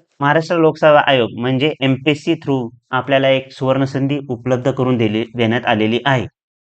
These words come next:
ही कुठली संधी आहे तर ही आहे जाहिरात क्रमांक एकशे एकोणतीस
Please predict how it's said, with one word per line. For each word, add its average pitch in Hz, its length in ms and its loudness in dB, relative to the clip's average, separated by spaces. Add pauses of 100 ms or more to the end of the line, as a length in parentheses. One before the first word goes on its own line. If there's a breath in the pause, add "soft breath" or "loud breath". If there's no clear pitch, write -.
(540)
ही 190 140 -6
कुठली 175 440 -4
संधी 180 260 2
आहे 165 240 4
तर 196 260 2 (800)
ही 160 140 0
आहे 156 320 0
जाहिरात 139 300 4
क्रमांक 131 580 -2 (1600)
एकशे 131 360 0
एकोणतीस 131 560 -2